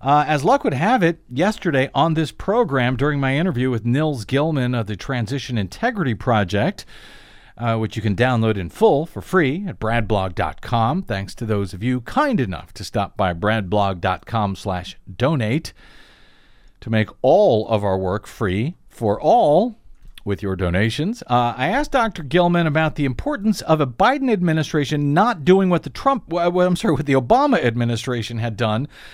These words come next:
after they took power in the wake of the similarly criminal George W. Bush administration,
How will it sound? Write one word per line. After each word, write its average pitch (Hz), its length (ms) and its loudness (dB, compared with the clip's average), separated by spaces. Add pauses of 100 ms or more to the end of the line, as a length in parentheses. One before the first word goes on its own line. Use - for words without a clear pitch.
(420)
after 143 300 0
they 170 300 0
took - 360 -2
power 123 440 2
in 131 140 -4
the 135 60 -4
wake 131 220 -2
of 131 100 -2
the 120 120 -2
similarly 156 800 2
criminal 135 560 0
George 127 400 0
W. 117 280 2
Bush 294 320 -2
administration, 110 960 0